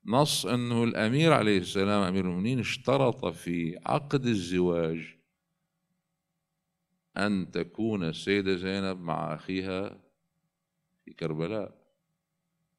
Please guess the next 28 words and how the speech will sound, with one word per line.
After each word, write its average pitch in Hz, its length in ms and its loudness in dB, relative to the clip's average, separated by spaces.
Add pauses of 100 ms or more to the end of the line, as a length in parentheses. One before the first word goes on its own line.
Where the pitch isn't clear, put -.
(1200)
وهذا 107 320 4
أمر 127 180 4
طبيعي 127 480 6
جدًا. 127 640 4 (680)
اللي 87 140 2
بيلاحظ 104 640 6
كيف 139 340 2
تحدث 123 840 0 (760)
النبي 117 400 8
صلى 95 240 2
الله 82 320 2
عليه 80 260 0
وآله 78 420 -2
عن 71 220 -4
كربلاء، 73 680 0
كيف 76 200 -6
تحدث 78 460 -6
الأمير، 78 480 0
رح 85 120 -4
تجينا 139 420 0
بعض 78 200 2
الخصوصيات، 78 800 -6
بيعرف 170 400 0
إنه 139 160 2
هي 135 40 2
المسألة 165 380 0
طبيعية 143 640 0
جدًا. 120 480 -2